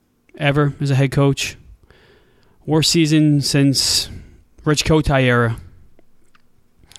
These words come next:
Worst part about it is we're not even the number one pick. We're gonna be in that five spot as we speak right now. Four games left to play this season, and the five spot,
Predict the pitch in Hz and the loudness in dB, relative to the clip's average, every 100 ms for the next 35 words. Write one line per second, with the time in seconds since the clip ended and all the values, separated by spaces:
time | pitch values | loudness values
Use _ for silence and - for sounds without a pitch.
0 | - _ _ _ - - _ - 151 - | -20 _ _ _ -20 -20 _ -2 0 0
1 | 156 143 135 143 143 143 147 139 - 170 | 2 2 2 2 4 4 2 0 -4 -6
2 | - _ _ _ - 214 _ _ _ _ | -10 _ _ _ -20 -20 _ _ _ _
3 | _ - 143 139 139 139 139 139 139 139 | _ -2 2 2 4 2 4 2 2 0
4 | 131 143 - - - - - - _ _ | 2 0 -2 -8 -18 -20 -20 -20 _ _
5 | _ - 143 139 139 135 139 139 123 143 | _ -8 -2 2 2 2 2 2 0 0
6 | 139 - 143 131 127 139 135 131 - 143 | 0 0 0 -2 -2 -2 0 0 0 0
7 | 127 127 127 123 123 117 - _ _ _ | 0 0 2 2 2 -2 -8 _ _ _
8 | _ _ _ _ _ _ _ _ _ _ | _ _ _ _ _ _ _ _ _ _
9 | _ - 156 160 160 165 156 151 151 151 | _ -6 0 2 4 2 2 0 -2 -4
10 | - 147 143 139 156 143 139 143 135 - | 0 2 2 0 2 2 2 0 0 -6
11 | _ - 127 131 139 131 127 139 131 131 | _ -6 -4 -2 0 0 0 0 0 0
12 | _ | _